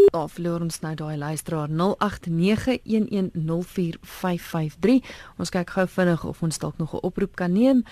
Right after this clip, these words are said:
Nul agt nege een een nul vier vyf vyf drie. Hier is 'n S M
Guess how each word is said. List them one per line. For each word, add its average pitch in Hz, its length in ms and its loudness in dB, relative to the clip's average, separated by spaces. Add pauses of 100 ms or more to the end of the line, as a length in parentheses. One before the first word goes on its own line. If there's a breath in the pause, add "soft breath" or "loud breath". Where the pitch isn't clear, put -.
(220 soft breath)
Nul 180 380 2
agt - 360 -8
nege 214 580 0 (340 soft breath)
een 233 260 4
een 190 280 0
nul 165 280 -2
vier 160 480 -4
vyf - 600 -6
vyf - 560 -6 (160)
drie. 143 220 0 (640 loud breath)
Hier - 140 2
is 277 120 4
'n 269 180 2
S 262 100 0
M 247 80 4